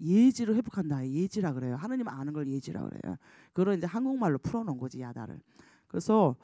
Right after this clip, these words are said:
어, 정말 우리가 그렇게 되기 위해서 노력하고, 우리 나름대로 노력하고, 어, 말씀을 배우면서 애쓰고 그렇게 해야 된다. 주님을 알기 위해서,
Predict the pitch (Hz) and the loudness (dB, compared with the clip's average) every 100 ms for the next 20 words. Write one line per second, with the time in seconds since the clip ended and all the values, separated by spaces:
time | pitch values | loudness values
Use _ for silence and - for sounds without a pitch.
0 | - - - - - - 160 170 185 202 | -16 -20 -20 -20 -10 0 2 4 4 6
1 | 185 202 202 - - 262 185 185 208 170 | 6 4 0 -2 0 2 2 2 2 2
2 | 160 160 156 165 147 131 - _ _ _ | 2 0 2 2 0 -4 -16 _ _ _
3 | _ _ - _ 170 170 180 196 202 160 | _ _ -16 _ 2 2 2 0 2 2
4 | 147 147 151 151 156 160 151 143 143 143 | 2 2 0 -2 -2 -2 0 0 0 0
5 | - 190 139 131 131 127 - - - - | -2 -4 -2 -2 -2 -4 -14 -20 -16 -8
6 | 127 139 170 208 - 214 185 165 160 160 | -4 -2 0 -2 -2 0 2 2 2 2
7 | 151 135 139 - 165 - - 180 143 127 | -2 -2 -4 -4 -6 -6 -8 -6 -4 -4
8 | 127 139 135 160 180 143 123 117 117 120 | -6 -8 -4 0 0 -2 -4 -8 -8 -10
9 | 127 127 123 135 135 127 117 110 120 117 | -10 -10 -8 -6 -8 -8 -8 -6 -6 -4
10 | 120 170 | -2 -4